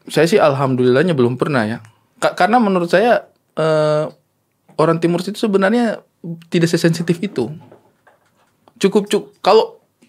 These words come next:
saya punya jokes-jokes di T V itu masih cukup aman kalau dibanding jokes-jokesnya orang Timur di jalanan.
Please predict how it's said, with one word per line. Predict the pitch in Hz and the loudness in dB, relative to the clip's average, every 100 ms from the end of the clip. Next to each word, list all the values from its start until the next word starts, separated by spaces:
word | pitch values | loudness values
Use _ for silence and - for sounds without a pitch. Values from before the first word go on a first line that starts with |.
| - | -18
saya | - - 233 | -6 0 2
punya | 233 226 | 4 2
jokes-jokes | 185 202 202 180 190 175 | 4 2 2 2 2 2
di | 185 | 2
T | 185 | 2
V | 214 | 2
itu | 269 | 2
masih | 240 190 180 | 2 0 -2
cukup | 190 - | -2 0
aman | - 262 208 | 0 2 2
kalau | 190 185 | 4 2
dibanding | 175 165 214 196 | 4 4 4 4
jokes-jokesnya | 165 165 165 170 226 | 2 0 -2 0 2
orang | 185 165 | 2 2
Timur | 165 151 | 2 2
di | 175 | 2
jalanan. | 156 147 185 135 135 | 2 2 2 0 -4